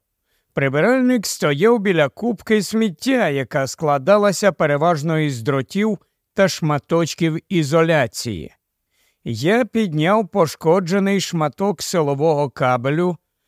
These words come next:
покрутив його в руках і кинув на підлогу. «Хм, миші чи якісь інші гризуни». На підтвердження моїх слів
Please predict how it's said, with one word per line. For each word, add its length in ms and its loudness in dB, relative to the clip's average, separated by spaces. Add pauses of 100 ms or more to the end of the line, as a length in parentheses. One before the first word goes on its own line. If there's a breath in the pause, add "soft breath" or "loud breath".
(180)
покрутив 680 2
його 260 2
в 60 -2
руках 640 0 (320)
і 180 0
кинув 480 0
на 160 2
підлогу. 680 0 (580)
«Хм, 160 2 (720)
миші 600 0 (520)
чи 180 -2
якісь 460 0
інші 420 -2
гризуни». 680 -2 (1400)
На 200 2
підтвердження 880 0
моїх 320 0
слів 400 -2